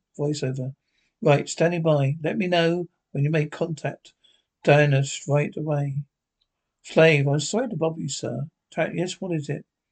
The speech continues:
Slave. I've detected Fe-, Federation pursuit ships. Tarrant. Diana, respond, please. Diana, can you hear me?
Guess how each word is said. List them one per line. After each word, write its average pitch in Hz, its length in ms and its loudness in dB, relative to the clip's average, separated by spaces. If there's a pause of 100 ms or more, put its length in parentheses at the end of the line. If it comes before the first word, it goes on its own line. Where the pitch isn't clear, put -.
(760)
Slave. 151 380 2
I've 139 280 0
detected 165 600 -4
Fe-, 170 500 -2
Federation 170 600 -4
pursuit 165 440 -6
ships. - 480 -14 (600)
Tarrant. - 420 -2 (200)
Diana, 156 380 4
respond, 147 680 -2
please. 147 480 -4
Diana, 165 380 0
can 156 140 -4
you 165 80 0
hear 175 120 -6
me? 151 200 -4